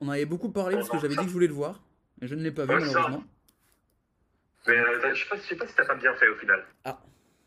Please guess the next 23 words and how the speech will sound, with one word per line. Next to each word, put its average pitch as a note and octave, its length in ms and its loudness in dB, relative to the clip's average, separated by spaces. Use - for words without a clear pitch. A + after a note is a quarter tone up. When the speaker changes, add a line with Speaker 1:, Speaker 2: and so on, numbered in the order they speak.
Speaker 2:
Et, A2 80 -2
Speaker 1:
Euh. A2+ 540 4
Speaker 2:
non, - 160 2
en - 40 -14
fait, - 180 2
ce - 120 -6
qu'on C3 200 -6
en B2+ 140 -4
a B2+ 80 4
déjà C3 180 2
parlé C#3 160 4
à - 40 2
l'époque, B2+ 240 -2
un B2 100 0
gros D3+ 80 -8
bon D3+ 120 -8
film, F3+ 160 -10
c'est C3+ 140 -6
The B2+ 120 -2
Lighthouse, - 580 0
euh, A#2 320 -2
sorti, - 320 -14
euh, A2 520 2